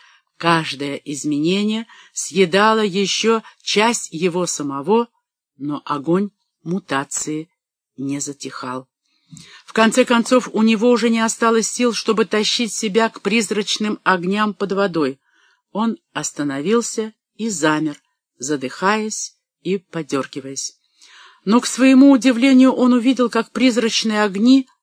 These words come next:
поднялись из воды. Они двинулись к нему, окружили — и скоро весь его мир, внутренний и внешний, пылал ярким пламенем. В предсмертной агонии Эрик наконец понял, что таинственные призрачные огни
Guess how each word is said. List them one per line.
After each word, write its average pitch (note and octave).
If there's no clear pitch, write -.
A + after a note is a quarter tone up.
поднялись G#3+
из A3
воды. A3+
Они F3
двинулись F#3
к -
нему, G3
окружили — F3+
и -
скоро C#3+
весь C3+
его C3
мир, F#3
внутренний G#3+
и C#3+
внешний, G#3
пылал F#3+
ярким F#3+
пламенем. C3+
В -
предсмертной G3+
агонии F#3+
Эрик A3+
наконец A3
понял, A3+
что A3
таинственные G#3+
призрачные F#3+
огни G3+